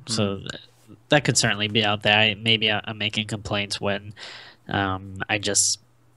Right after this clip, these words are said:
Speaker 1: you know, wasn't able to decipher it as well as I should have. You know? But, uh, again, though, just to, uh, to kinda reiterate, um, like, um, you know,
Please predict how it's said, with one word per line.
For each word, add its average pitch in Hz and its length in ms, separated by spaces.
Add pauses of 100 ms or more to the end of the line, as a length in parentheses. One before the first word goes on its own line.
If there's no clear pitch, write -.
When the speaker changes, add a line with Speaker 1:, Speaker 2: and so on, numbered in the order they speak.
(240)
Speaker 1:
you 113 140
know, 104 60
wasn't 107 260
able 104 200
to 110 140
decipher 104 520
it - 160 (160)
as - 520
well 95 220
as 101 100
I - 100
should 104 220
have. 104 180 (540)
You - 80
know? 104 80 (960)
But, 113 360
uh, 110 440
again, 147 300
though, 131 140
just 117 380
to, 113 180
uh, 104 320 (120)
to - 80
kinda 127 240
reiterate, 107 680
um, 101 400 (280)
like, 107 500 (800)
um, 104 560 (840)
you 127 120
know, 107 160